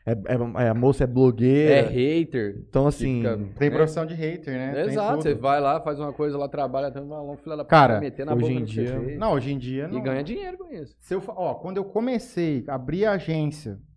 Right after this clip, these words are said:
Speaker 3: eu abri a agência em dois mil e quatorze, eu tinha vinte e um anos. Não, nem lembro a época, mas eu tinha vinte e um anos.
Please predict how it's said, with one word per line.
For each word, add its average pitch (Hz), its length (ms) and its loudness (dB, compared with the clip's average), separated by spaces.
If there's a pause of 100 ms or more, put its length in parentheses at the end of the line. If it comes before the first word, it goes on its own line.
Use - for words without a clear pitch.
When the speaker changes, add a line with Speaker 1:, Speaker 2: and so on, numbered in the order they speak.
(240)
Speaker 3:
eu 117 140 -2
abri 131 200 -4
a 143 60 -4
agência 147 520 -8
em 135 40 -10
dois 135 180 -12
mil 147 120 -12
e - 20 -12
quatorze, 127 640 -6
eu 110 80 -12
tinha 120 220 -6
vinte 127 220 -8
e - 80 -12
um 135 120 -6
anos. 117 220 -6
Não, 123 300 -6 (440)
nem 233 140 -8
lembro 156 260 -4
a 131 60 -2
época, 104 340 -8
mas 113 180 -10
eu 120 80 -14
tinha 127 160 -14
vinte 151 180 -10
e 160 60 -14
um 160 120 -10
anos. 98 360 -12